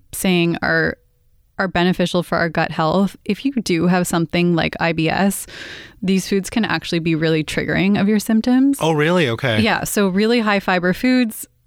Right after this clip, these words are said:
Speaker 1: you know, the bacteria, they ferment them. And
Speaker 2: Mm-hmm.
Speaker 1: part of that fermentation process is, like, is gas production. And that's completely normal and healthy for most people. It just <laughs> passes.
Speaker 2: Sure, yeah.
Speaker 1: But in the I B S population or with certain other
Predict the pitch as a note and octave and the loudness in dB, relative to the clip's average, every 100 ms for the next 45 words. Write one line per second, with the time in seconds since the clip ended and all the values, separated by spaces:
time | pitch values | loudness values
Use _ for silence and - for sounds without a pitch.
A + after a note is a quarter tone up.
0 | _ - F#3 E3 D#3+ D#3+ _ - - - | _ -2 2 2 0 -4 _ -8 -6 -2
1 | E3+ D#3+ - - - F3+ G3 G#3 - G3+ | 0 0 0 -4 -2 0 2 0 0 0
2 | G3 F#3+ - F3 E3+ A#2+ F3+ E3 - F3 | 2 0 2 2 2 2 2 0 -2 0
3 | E3+ E3+ D#3+ E3+ E3+ - - E3+ E3 - | 0 0 0 0 0 -2 -2 0 0 0
4 | E3 D3+ - - - - F3+ D#3 D#3 D#3+ | -2 0 -4 -6 -14 -4 -2 0 -2 -4
5 | - A3 A3+ - C#4 C#4+ C4 - F#3 - | -2 0 0 0 2 2 2 0 -2 -2
6 | - _ _ _ _ - - F#3+ - G3 | -8 _ _ _ _ -10 -4 -2 0 0
7 | F#3+ F3+ F3 E3 D#3+ D#3 F3+ G#3+ G3 F#3+ | 2 2 2 2 2 2 2 2 2 0
8 | F3 F3 D#3+ - D3 D#3+ D3 D3 E3 - | 0 0 0 0 -2 0 0 0 -4 -8
9 | _ - G#3 B3 C4 C4 C4 D4 - D#3 | _ -4 -2 -2 -2 0 2 2 2 2
10 | C#3+ - C3 B2+ - - F#3+ F#3+ F#3 F3+ | 0 -2 0 2 2 2 2 2 4 2
11 | F3 - _ _ - F3+ E3+ F3+ F#3 F3 | 2 0 _ _ -6 -2 0 0 2 0
12 | - F3+ F3 F3 E3+ E3 F3 E3+ E3+ E3+ | -2 -4 -2 0 0 2 2 2 2 2
13 | E3+ E3 E3 F#3+ E3 F3 E3+ E3+ F3 E3+ | 0 0 0 0 2 2 2 0 2 2
14 | E3+ E3+ - | 2 0 -2